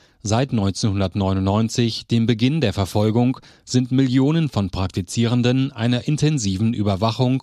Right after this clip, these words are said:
und Belästigung sowie Festnahmen, Folter und Inhaftierung ausgesetzt.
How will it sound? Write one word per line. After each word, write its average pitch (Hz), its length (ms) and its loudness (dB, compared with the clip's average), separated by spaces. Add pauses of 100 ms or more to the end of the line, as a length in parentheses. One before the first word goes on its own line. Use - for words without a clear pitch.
und 104 200 -2
Belästigung 113 760 0 (300)
sowie 127 240 0
Festnahmen, 110 800 0
Folter 117 640 -2
und 135 180 0
Inhaftierung 110 720 -2
ausgesetzt. 107 760 -2